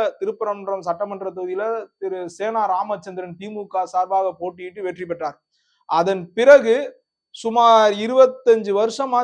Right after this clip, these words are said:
தி மு கவால் அந்த தொகுதியில் வெற்றி பெற முடியவில்லை. தொடர்ந்து தி மு க அந்த தொகுதியில தோல்வி அடைஞ்சுக்கிட்டு தான் வருது. இடையில் ஒரே ஒரு இடைத்தேர்தலை மட்டும் டாக்டர் சரவணன் அவர்கள், ஆஹ், தி மு கவில் இருந்த போது வெறும் ரெண்டாயிரம் வாக்கு வித்தியாசத்தில் தி மு க இடைத்தேர்தல்ல வெற்றி பெற்றுச்சு. அந்த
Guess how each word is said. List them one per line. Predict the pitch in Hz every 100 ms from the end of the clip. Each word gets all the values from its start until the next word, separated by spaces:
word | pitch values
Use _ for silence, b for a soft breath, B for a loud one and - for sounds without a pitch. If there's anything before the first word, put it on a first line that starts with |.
| 240
தி | 226
மு | 247 233 220
கவால் | 208 185 180 226
அந்த | 185 180 175
தொகுதியில் | 190 202 233 208 226 226
வெற்றி | 185 180 202
பெற | 190 170
முடியவில்லை. | 160 160 156 151 135 _ -
தொடர்ந்து | 185 233 269 269 190
தி | 220
மு | 233 208
க | 202
அந்த | 180
தொகுதியில | 175 202 185 156
தோல்வி | - 233 240
அடைஞ்சுக்கிட்டு | 220 196 190 190
தான் | 175
வருது. | 147 135 - _ _ _ _ 165
இடையில் | 202 269 247
ஒரே | 208 233
ஒரு | 247 226
இடைத்தேர்தலை | 208 226 226 220 202 196 190
மட்டும் | 190 247 214
டாக்டர் | 196 196 196 -
சரவணன் | 190 233 233 214
அவர்கள், | 196 180 220 285 - _ _ -
ஆஹ், | 175 175
தி | 175 247
மு | 240
கவில் | 233 214 208
இருந்த | 202 202 196
போது | 190 196 254 277 185
வெறும் | 196 233 226
ரெண்டாயிரம் | 208 220 240 240 226
வாக்கு | 226 226 233
வித்தியாசத்தில் | 190 214 196 226 220
தி | 214
மு | 220
க | 214 226
இடைத்தேர்தல்ல | 202 220 208 196 196 180
வெற்றி | 175 175 208
பெற்றுச்சு. | 185 175 220 262 254 170
அந்த | 214 269 277